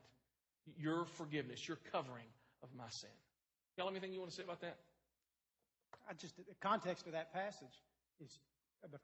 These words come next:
Speaker 2: Pharisees were rejecting the message that Jesus proclaimed. They were constantly rejecting that message, and they were saying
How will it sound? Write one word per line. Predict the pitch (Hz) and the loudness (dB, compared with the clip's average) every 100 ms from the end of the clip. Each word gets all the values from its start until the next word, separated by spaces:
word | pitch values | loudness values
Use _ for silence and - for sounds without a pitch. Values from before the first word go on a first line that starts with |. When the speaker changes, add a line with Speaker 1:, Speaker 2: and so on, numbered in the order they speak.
| - | 4
Speaker 2:
Pharisees | 247 247 175 175 165 156 | 8 8 6 -2 -2 -6
were | 175 147 | -10 -6
rejecting | 151 127 147 202 208 220 196 | -6 -2 4 6 4 -8 -6
the | 185 | -6
message | 180 160 - 135 - _ - | -6 -6 -8 -16 -20 _ -16
that | 170 | -10
Jesus | 160 139 147 | -8 -8 -12
proclaimed. | 165 143 160 139 127 _ _ _ _ - | -16 -14 -14 -16 -20 _ _ _ _ -10
They | 156 | -8
were | 151 | -8
constantly | 180 220 233 196 170 | -4 0 0 -2 -6
rejecting | 160 180 180 | -2 -2 -2
that | 160 | -6
message, | 170 170 185 | -6 -8 -8
and | 185 | -6
they | 160 | -4
were | 156 | -4
saying | 151 226 240 190 151 | -6 -4 -4 -4 -6